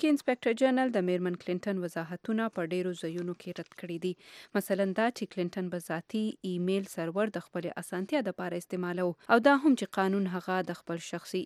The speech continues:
ایمیل سرور د استعمال نه، نه منع کوي. انسپکټر جنرال په خپل ریپورت کې وایي، د سرکاري رابطو دپاره د شخصي ایمیل سرور استعمال ډیر مهمه او سنګین خطرات پیدا کولی شي. نیویارک ټایمز اخبار د امریکا سیاسي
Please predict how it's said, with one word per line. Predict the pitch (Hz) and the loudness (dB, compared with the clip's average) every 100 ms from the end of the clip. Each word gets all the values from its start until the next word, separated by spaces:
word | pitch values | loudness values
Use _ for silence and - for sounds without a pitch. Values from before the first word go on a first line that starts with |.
| 185 | -2
ایمیل | 180 175 | -2 -4
سرور | - 180 175 170 | -6 -6 -4 -4
د | 170 | -6
استعمال | - 185 196 175 | -6 -4 -4 -4
نه، | 170 - | -6 -4
نه | 185 190 | -2 0
منع | 175 175 170 | 0 -2 0
کوي. | 196 202 _ - | 0 -2 _ -10
انسپکټر | 170 - 170 - 170 | -10 -8 -12 -8 -6
جنرال | 196 208 240 226 | -2 0 -2 -6
په | 185 | -8
خپل | 165 160 | -8 -6
ریپورت | 165 180 175 | -6 -6 -4
کې | 190 185 | 0 4
وایي، | 240 269 - | 4 4 -2
د | 180 | -8
سرکاري | 175 170 185 175 196 190 | -6 -6 -6 -2 0 0
رابطو | 165 160 - 175 | -2 -6 -6 -4
دپاره | 175 185 185 185 | -4 -4 -4 -4
د | 170 | -6
شخصي | - - - 185 - | -8 -10 -4 -4 -2
ایمیل | 180 175 170 | -2 -2 -4
سرور | 175 170 180 - | -6 -4 -4 -6
استعمال | - 175 196 185 - - | -6 -2 0 0 -4 -6
ډیر | 170 165 | -4 -4
مهمه | 165 - 202 208 220 - | -4 0 2 0 -2 -10
او | 170 - | -12 -4
سنګین | 175 175 196 - - | -4 0 -2 -4 -10
خطرات | 180 - 165 - | -10 -6 -8 -4
پیدا | 180 185 - | -2 -2 2
کولی | 190 190 190 | 2 2 0
شي. | 220 214 _ - | -2 -4 _ 8
نیویارک | 339 349 339 381 | 10 10 8 6
ټایمز | 381 359 233 | 4 6 2
اخبار | - 254 254 | 6 6 6
د | 214 196 | 4 4
امریکا | 196 190 214 202 - | 2 0 2 2 2
سیاسي | 185 180 202 | 0 2 -2